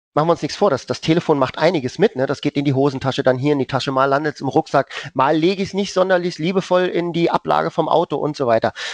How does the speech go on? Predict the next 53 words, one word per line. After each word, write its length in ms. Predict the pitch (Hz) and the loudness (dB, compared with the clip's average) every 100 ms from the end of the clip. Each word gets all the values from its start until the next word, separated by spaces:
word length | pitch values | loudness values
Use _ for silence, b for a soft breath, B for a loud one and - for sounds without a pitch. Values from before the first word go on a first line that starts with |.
| B - | B -2
Das 160 | 135 | 2
heißt, 220 | 165 - | 2 0
dass 180 | 151 - | -2 0
das, 320 | 139 123 - | -2 -2 -6
das 180 | - 113 | -8 -2
Material 440 | 131 - 131 160 180 | -2 0 0 2 0
bewegt 320 | 131 208 - | 0 0 -2
sich 160 | 113 | -8
und 180 | 120 110 127 | -8 -6 -2
mit 140 | 131 | 0
jeder 200 | 135 196 | 2 0
Bewegung 440 | 165 131 151 170 156 _ | 0 -2 -2 -2 -4 _
zerkratze 580 | - - - 147 - 151 | -14 -12 -2 -2 -2 -10
ich 100 | - | -8
Stück 200 | - 139 | -6 -4
für 100 | - | -4
Stück 280 | - 123 - | -2 -4 -2
die 80 | 113 | -4
Rückseite. 500 | 110 - 110 - 113 B B B - | -4 -2 -4 -4 -10 B B B -4
Ähm, 400 | 123 123 127 127 | 0 2 0 -2
das 120 | 123 156 | -4 -2
heißt, 160 | 160 | 0
auch 100 | 143 | 0
da 220 | - 151 | 2 0
würde 140 | 147 131 | 0 -6
ich 120 | - | -6
echt 160 | 123 - | -6 0
aufpassen 540 | 151 - 107 - 107 | 0 0 -6 -4 -4
und, 260 | 113 117 117 | -2 -2 -2
äh, 400 | - 117 117 120 | 0 2 2 2
wenn 160 | 139 | 2
ihr 120 | 160 | 2
da 100 | 147 | 0
jetzt 240 | 143 139 156 | 0 -2 -4
nicht, 260 | 175 - B B B | -6 -6 B B B
äh, 180 | 139 135 | 0 0
zu 180 | - 170 | -2 -2
uns 260 | 180 208 | 0 -2
kommt, 200 | - 165 | -2 0
sondern 240 | 147 135 131 | 2 2 2
das 140 | 127 | 0
einfach 240 | 131 143 135 | 0 0 -2
im 160 | 131 | 0
Netz 260 | 139 - - | 0 0 -2
kaufen 320 | 160 160 151 | 0 0 2
wollt, 180 | 147 151 | 0 0
dann 220 | 131 131 | -4 -2
lest 300 | 131 175 170 | 0 0 0
euch 160 | 147 - | -4 0
unbedingt 420 | 247 247 196 175 | 0 0 -4 -2
die 60 | |
Rezensionen 720 | 151 156 151 135 127 143 226 220 | -2 0 -2 -2 0 0 0 0
durch 260 | 233 233 | 0 -2